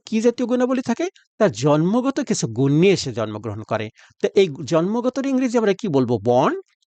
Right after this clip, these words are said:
ইনবর্ন। তো আমরা লিখে দিলাম ইনবর্ন। বাকি নিয়মটুকু এখান থেকে পড়ে নিও।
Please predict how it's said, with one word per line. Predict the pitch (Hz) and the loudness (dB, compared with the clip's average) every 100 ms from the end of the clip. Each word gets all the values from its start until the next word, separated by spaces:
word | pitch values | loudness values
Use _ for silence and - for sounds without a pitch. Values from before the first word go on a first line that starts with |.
| - | 0
ইনবর্ন। | 285 247 139 110 104 - _ | 4 4 4 0 -2 -12 _
তো | 120 | -4
আমরা | 110 107 | -4 -4
লিখে | - 151 | -6 0
দিলাম | 135 - - _ _ | 0 0 -4 _ _
ইনবর্ন। | 220 156 110 104 | 0 2 -2 -6
বাকি | 170 240 | -8 -4
নিয়মটুকু | 247 247 226 214 | -2 -2 -4 -6
এখান | 170 139 | -4 -2
থেকে | 131 - | -2 -2
পড়ে | 135 101 | -4 -4
নিও। | 98 | -6